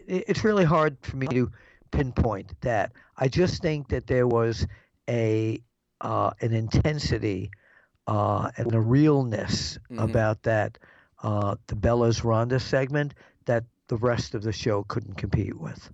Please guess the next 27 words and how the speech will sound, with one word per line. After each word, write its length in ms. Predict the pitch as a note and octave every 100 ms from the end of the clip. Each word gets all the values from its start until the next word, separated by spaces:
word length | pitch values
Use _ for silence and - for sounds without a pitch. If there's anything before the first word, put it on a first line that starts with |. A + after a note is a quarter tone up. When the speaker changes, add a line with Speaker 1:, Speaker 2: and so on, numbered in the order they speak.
| -
Speaker 2:
Right. 220 | F2 C2+ _ _ _ _ _ _
Okay. 260 | - - D#3+ -
Speaker 1:
Yeah. 140 | - -
All 520 | - _ _ _ F#3
right, 140 | F#3+ - _
let's 200 | D3+ D#3
Speaker 2:
I 20 |
see. 60 | F3+
Speaker 1:
move 160 | G3 F3
on 280 | F#3+ F#3+ F3 - -
to, 120 | E3+
we 120 | D3+
have 140 | E3 C#3
new 100 | F#3
tag 280 | - F3 F3
team 180 | E3
champions. 440 | C3+ D#3+ C#3+ F3 D#3
The 120 | D3+
New 220 | C3+ D3+
Day, 340 | D3+ D#3+ D#3 F3 - - _ _
um, 800 | - C3+ C3+ C3 B2+ B2+ C3 C3+ - _ _ -
finally 760 | - C#3+ D3 D#3 D#3 E3 F3+ - _ _
have 200 | A#2 A2+
lost 320 | A#2+ B2 -
the 220 | C3 A#2 -
tag 320 | - B2 B2+
team 340 | - D3 C#3+